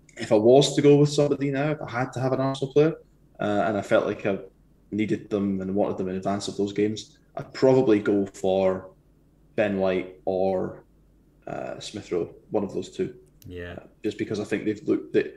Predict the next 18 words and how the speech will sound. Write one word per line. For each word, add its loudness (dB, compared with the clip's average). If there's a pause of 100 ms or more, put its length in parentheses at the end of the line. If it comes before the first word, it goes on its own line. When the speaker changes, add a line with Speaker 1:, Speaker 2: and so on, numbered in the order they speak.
(140)
Speaker 1:
obviously -2
Ben -4
White's -8
not -10
played -6 (300)
since -20
the -20
first -10
game, -4
but -8 (240)
Speaker 2:
No. -8
Speaker 1:
capable 0
of 0
getting -4
passing -6
bonus, -8
cheap -2
route 4